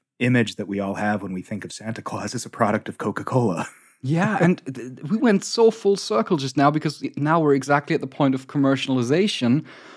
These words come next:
Speaker 2: where,
Speaker 1: Yes.
Speaker 2: of course, when I think of Christmas, even, even in Germany, even in Europe, you think of, like, this song of, like, "Holidays are coming, holidays are coming." And this is also from a
Speaker 1: <laughs>
Speaker 2: Coca-Cola advertisement, right? And, you know, the Coca-Cola
Speaker 1: <laughs>
Speaker 2: truck that drives around the country and so on.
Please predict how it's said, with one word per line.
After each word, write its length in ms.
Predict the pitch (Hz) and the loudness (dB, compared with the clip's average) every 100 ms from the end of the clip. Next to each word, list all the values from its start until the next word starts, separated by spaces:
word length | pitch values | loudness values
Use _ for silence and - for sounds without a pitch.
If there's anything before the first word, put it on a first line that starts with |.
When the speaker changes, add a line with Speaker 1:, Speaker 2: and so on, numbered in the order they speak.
| - | -8
Speaker 2:
where, 200 | 135 139 | 0 6
Speaker 1:
Yes. 260 | 156 120 - | 8 6 2
Speaker 2:
of 160 | 160 - | -6 -6
course, 340 | 214 262 - | -4 -2 0
when 140 | 185 | 2
I 100 | 185 | 2
think 220 | - 190 156 | 2 -2 -2
of 140 | 143 | -2
Christmas, 520 | - 202 - 208 - - | 0 0 2 -2 -2 -2
even, 420 | 202 220 208 180 127 - | 0 4 4 2 -2 0
even 260 | 196 262 262 | 2 4 4
in 120 | 180 | 4
Germany, 300 | 160 220 151 | 4 4 4
even 180 | 165 208 | 6 4
in 80 | 139 | 4
Europe, 320 | 156 214 - - - - | 4 4 2 -8 -20 -10
you 80 | - | -6
think 240 | 135 165 151 | -2 0 0
of, 140 | 135 | 2
like, 160 | 131 127 | 2 2
this 140 | 131 | -2
song 260 | - 156 147 | 0 0 0
of, 100 | 127 | 0
like, 140 | 117 - - | -2 -4 -14
"Holidays 800 | - 147 170 156 185 185 196 190 | -6 -4 -2 0 -2 0 -2 -2
are 80 | |
coming, 420 | 190 196 190 196 190 - - | -4 -2 0 0 -2 -10 -2
holidays 720 | 196 190 196 190 190 196 190 | 0 0 0 0 2 2 2
are 80 | 190 | 2
coming." 320 | - 208 196 | 2 4 6
And 100 | 151 | 6
this 140 | 240 | 6
is 80 | 208 | 6
also 260 | 214 - 196 | 6 6 2
from 200 | 180 165 | 4 4
a 60 | |
Speaker 1:
<laughs> 80 | 156 | 4
Speaker 2:
Coca-Cola 500 | 196 180 - 196 131 | 4 4 4 4 4
advertisement, 720 | 90 101 101 - 95 95 98 95 | 4 0 -2 -2 -2 -2 -4 -2
right? 240 | 117 156 - - - - | 0 0 -6 -8 -6 -4
And, 180 | 127 135 | -2 2
you 40 | 156 | 6
know, 100 | 156 | 6
the 60 | 156 | 6
Coca-Cola 560 | 180 165 - 208 175 | 4 4 4 4 4
Speaker 1:
<laughs> 140 | 170 - | 2 2
Speaker 2:
truck 340 | 190 175 - | 2 2 0
that 160 | 151 151 | -2 2
drives 300 | 160 165 156 | 4 4 2
around 200 | 160 156 | 2 2
the 60 | |
country 760 | 156 180 165 - 165 151 151 143 | 0 2 2 2 4 6 6 6
and 140 | 143 | 2
so 160 | - 147 | 2 2
on. 160 | 143 | 2